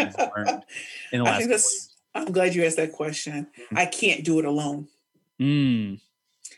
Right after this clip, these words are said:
Speaker 2: Oh my goodness. That is one of the hardest lessons for me to learn. I can't do it on my own.
Speaker 1: Mm.
Speaker 2: I need, I need support. I
Speaker 1: Mm-hmm.
Speaker 2: need support. I need,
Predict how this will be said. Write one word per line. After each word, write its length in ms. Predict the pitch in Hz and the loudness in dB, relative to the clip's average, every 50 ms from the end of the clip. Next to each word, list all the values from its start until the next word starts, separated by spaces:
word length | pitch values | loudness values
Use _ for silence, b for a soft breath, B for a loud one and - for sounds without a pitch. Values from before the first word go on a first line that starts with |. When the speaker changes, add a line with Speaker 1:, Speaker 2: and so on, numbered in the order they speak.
| B B _ _ _ _ _ _ - | B B _ _ _ _ _ _ 2
Speaker 2:
Oh 240 | 208 214 220 226 208 | 4 6 6 4 4
my 180 | 202 175 175 | 4 4 2
goodness. 500 | 156 151 170 180 185 170 160 143 143 143 - | 2 2 2 2 4 4 2 0 0 0 2
That 200 | 185 170 - - | 2 2 2 2
is 280 | 175 165 - - - - | 0 0 0 -2 -4 -6
one 260 | 147 170 175 170 170 165 156 | -4 -2 0 2 2 2 0
of 80 | 147 | -2
the 60 | 160 | -4
hardest 380 | 151 - 180 175 175 170 165 - | -6 -2 0 0 0 0 0 0
lessons 280 | 170 160 160 165 156 - | 0 0 0 0 -4 -6
for 160 | - - 156 | -6 -6 -4
me 120 | 156 156 147 | -4 -4 -2
to 80 | 143 | -2
learn. 180 | 143 147 143 - - | -2 -4 -4 -6 -8
I 80 | 139 | -10
can't 300 | 143 - - - - - | -10 -8 -6 -6 -6 -6
do 120 | 180 160 156 | -4 -4 -4
it 60 | 151 | -4
on 120 | 147 151 | -4 -6
my 120 | 147 139 135 | -6 -6 -6
own. 220 | 131 98 156 156 _ _ _ _ _ _ - 113 | -8 -10 -12 -14 _ _ _ _ _ _ -12 -10
Speaker 1:
Mm. 180 | 107 101 95 - _ _ _ _ _ _ _ _ _ - - - | -8 -8 -8 -10 _ _ _ _ _ _ _ _ _ -10 -8 -6
Speaker 2:
I 60 | 185 185 | -4 -2
need, 340 | 185 185 180 180 175 160 - 180 | 0 0 0 -2 -2 -4 -4 -6
I 60 | 175 | -4
need 260 | 170 170 170 165 156 | -4 -4 -4 -4 -4
support. 600 | 156 - 156 156 - 147 147 - 139 - - - _ _ _ _ _ _ _ _ _ _ _ _ _ _ _ _ - - | -4 -4 -6 -8 -12 -16 -10 -10 -8 -10 -10 -12 _ _ _ _ _ _ _ _ _ _ _ _ _ _ _ _ -8 -4
I 120 | - 175 | -2 0
Speaker 1:
Mm-hmm. 240 | 180 185 185 185 185 | 0 0 -2 -2 -4
Speaker 2:
need 120 | 185 175 | -4 -2
support. 460 | - - 160 - - - 147 147 - - | -2 -4 -4 -4 -2 -2 -2 -2 -2 -4
I 80 | 160 156 | -4 -2
need, 340 | 160 165 165 160 160 - | 0 0 0 -2 -4 -8